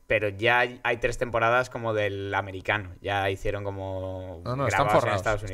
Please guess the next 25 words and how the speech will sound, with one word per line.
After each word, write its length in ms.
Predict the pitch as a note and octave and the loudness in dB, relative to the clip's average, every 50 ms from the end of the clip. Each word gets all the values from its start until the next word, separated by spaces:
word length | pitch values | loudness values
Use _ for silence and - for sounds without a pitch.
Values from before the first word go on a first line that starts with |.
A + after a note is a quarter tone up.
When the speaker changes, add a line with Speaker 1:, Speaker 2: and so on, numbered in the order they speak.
| C#3+ C3+ | 2 4
Speaker 1:
Unidos. 40 | |
Speaker 2:
forrados 320 | C#3+ D#3+ D#3 F3 F#3+ F#3 - - | 4 6 6 6 4 2 -2 -4
y 60 | C#3+ | -4
dicen, 200 | B2+ A#2+ B2 C3+ | -2 -2 -2 -2
"Venga, 180 | D#3 D#3 C#3 B2+ | -2 0 2 4
vamos 200 | C#3+ E3 F#3 F#3+ | 4 4 4 4
a 20 | |
hacer 80 | G3 F3+ | 2 2
un 80 | E3 | 4
poco 140 | D#3+ D#3 D3 | 4 6 6
de 80 | C#3 A#2+ | 6 4
stand-up 300 | - C3 B2 A#2+ A2+ G#2+ | 4 2 2 2 2 4
de 100 | A2+ A2 | 4 2
verdad". 340 | G#2+ G2 F#2 E2+ E2+ - - | 2 2 0 -2 -6 -2 2
Speaker 1:
Pero, 200 | - E3 G3 G#3+ | 4 6 6 6
y 100 | F3 C#3+ D#3 | 6 4 2
esto 180 | D#3 - F#3+ | 2 2 2
os 60 | F3+ F3 | 6 6
va 60 | F#3 F3+ | 6 6
a 20 | |
molar, 380 | E3+ E3 F3+ G3 G3 G3 G3 D3 | 8 8 10 10 10 8 6 6
eh, 680 | C#3+ C#3 C3+ C3 B2+ B2 A#2+ A#2+ A#2 A#2 A2+ A2+ A2 G#2+ | 8 8 8 8 8 6 6 6 8 8 8 8 8 6
Michael, 480 | A2+ C3 C#3 C#3 D#3 E3 D#3 D3+ C#3 - | 6 4 4 6 6 2 2 2 -2 2
eh, 320 | D3 D3 D3 D3 D3 D3 C#3+ | 4 6 8 10 8 8 6
Ronson 400 | D3+ F3 E3+ D3 C3+ G#2 G2+ | 4 2 0 0 -4 -4 -4